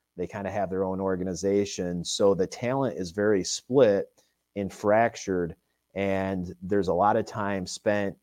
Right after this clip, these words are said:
um, in the political world between those organizations and less time on developing the sport. So unfortunately, we're along for the ride,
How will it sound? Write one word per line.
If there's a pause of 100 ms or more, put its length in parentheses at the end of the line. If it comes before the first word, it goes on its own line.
um, (120)
in
the
political
world
between
those
organizations
and
less
time
on
developing
the
sport.
So
unfortunately,
we're
along
for
the
ride,